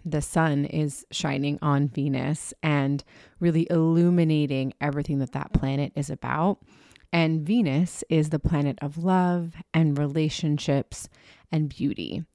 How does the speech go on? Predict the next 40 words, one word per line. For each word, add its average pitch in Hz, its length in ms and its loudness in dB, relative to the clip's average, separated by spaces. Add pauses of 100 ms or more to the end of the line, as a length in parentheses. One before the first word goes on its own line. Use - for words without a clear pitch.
(380)
And 170 180 4
so 165 440 4
when 170 240 2
Venus 208 380 2
is 160 120 -2
in 151 160 -2
retrograde, 143 720 0
really 170 340 4
all 147 200 0
that 135 220 0
means 160 520 4
is 156 300 2
that 147 260 2
the 165 80 0
planet 165 400 0
is 156 80 -4
moving 147 300 -4
backwards. - 760 -10
And 165 240 2
so 156 400 2
it's 175 220 -2
a 196 40 0
chance 170 560 0
for - 160 -2
you 151 340 2
to 156 420 -2 (440)
revisit 165 1040 2 (380)
some 170 180 4
of 170 100 4
the 165 80 2
things 165 600 -2
that 147 520 -4 (140)
you 165 560 2
maybe 202 460 4
had 208 180 2
some 190 100 6
trouble 185 300 2
with 185 160 0
before, 151 760 2
or 160 520 4